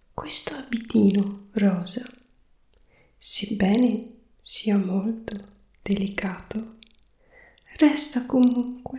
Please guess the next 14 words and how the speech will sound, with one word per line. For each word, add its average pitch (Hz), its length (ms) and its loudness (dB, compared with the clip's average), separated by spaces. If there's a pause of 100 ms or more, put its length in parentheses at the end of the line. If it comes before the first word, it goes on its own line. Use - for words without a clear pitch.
(140)
con 262 200 -4
un 254 320 -2
tocco - 720 -4 (440)
di 254 140 0
stile 208 600 -4 (880)
particolare 226 1000 -2 (880)
e 254 220 8
unico, 180 460 0 (1120)
perché - 680 -6 (140)
in - 220 -20
Pizzo - 720 -10 (100)
usa 226 600 -2
toni 190 400 -6
chiari 208 800 -8